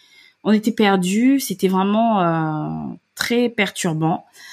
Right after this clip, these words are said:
On a fini par avoir assez rapidement un rendez-vous avec le généticien qui nous a débriefé ça. Et, euh, mais alors, c'était à chaque fois décevant parce qu'à chaque rendez-vous, en fait, je me disais,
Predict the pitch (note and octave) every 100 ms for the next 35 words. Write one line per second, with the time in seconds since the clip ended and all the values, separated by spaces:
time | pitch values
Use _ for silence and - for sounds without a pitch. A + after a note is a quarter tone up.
0 | - _ F3 F3+ F3 E3+ G3+ G3 F#3 E3+
1 | F3 F#3+ E3+ - F#3 E3+ G3 F#3+ F3+ E3+
2 | D#3+ E3 E3+ F#3 - E3+ E3 D#3+ D#3 D#3+
3 | - F3+ E3+ D#3+ D3+ D3+ D3+ D3 C#3+ -
4 | D#3 G3+ A#3 - _ - - - _ _
5 | _ _ G#3 A3 G3+ F3 E3 E3 D#3+ D#3+
6 | D#3 D#3 D3+ D3+ D3 D3 D#3+ - - -
7 | - _ _ _ _ - G#3 B3+ D4 -
8 | F3+ E3 E3+ _ - - A3+ B3+ A#3+ D#4
9 | - B3+ A3 G#3+ G3+ F#3+ G3 G3 A3 E4
10 | D#4+ C4 A3 G#3 C4 B3+ A3+ G3 F3+ F3
11 | F#3 A3